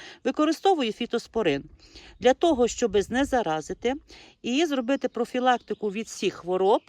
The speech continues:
і від вірусних, і так само від грибкових, від всяких гнилей. Обрізаємо обов'язково старе велике коріння, вкорочуємо його на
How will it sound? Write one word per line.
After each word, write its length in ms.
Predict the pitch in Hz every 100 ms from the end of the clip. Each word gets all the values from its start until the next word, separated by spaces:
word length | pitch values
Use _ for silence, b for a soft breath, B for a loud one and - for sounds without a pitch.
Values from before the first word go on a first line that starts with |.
| - _
і 120 | - 240
від 180 | 202
вірусних, 680 | 175 262 330 311 294 302 - _ b
і 140 | 285 415
так 200 | 247 -
само 360 | 254 302 269
від 180 | 175 220
грибкових, 640 | 180 170 - 165 143 -
від 80 | 220
всяких 380 | - 302 226 160
гнилей. 360 | 156 147 139 - - - - _ - b _ _ _ _ - _ _ _ _ _ _ _
Обрізаємо 720 | 220 294 277 294 269 240 -
обов'язково 680 | 202 214 220 - 240 196 175
старе 400 | - 226 240 196
велике 420 | 175 208 190 160
коріння, 680 | - 233 220 170 165 190 220 -
вкорочуємо 680 | - 269 269 247 - 202 196
його 280 | 208 190 196
на 320 | 190 185 165